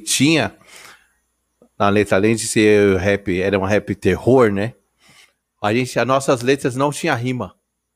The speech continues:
Aí a galera não entendia nada, tipo, fala, esses caras aí é doente, esses caras é louco.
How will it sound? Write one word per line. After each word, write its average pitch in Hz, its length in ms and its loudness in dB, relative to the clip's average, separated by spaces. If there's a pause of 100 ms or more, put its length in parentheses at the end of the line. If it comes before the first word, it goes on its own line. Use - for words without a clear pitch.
(2250)
Aí 113 180 -2
a 127 60 2
galera 135 320 2
não 147 100 -4
entendia 143 480 -2
nada, 117 360 0
tipo, - 420 -16 (720)
fala, 101 140 -8
esses - 220 -14
caras 127 260 -4
aí 143 720 -2
é 110 40 -4
doente, 123 460 -4
esses - 160 -10
caras 123 200 2
é - 20 0
louco. 117 420 -4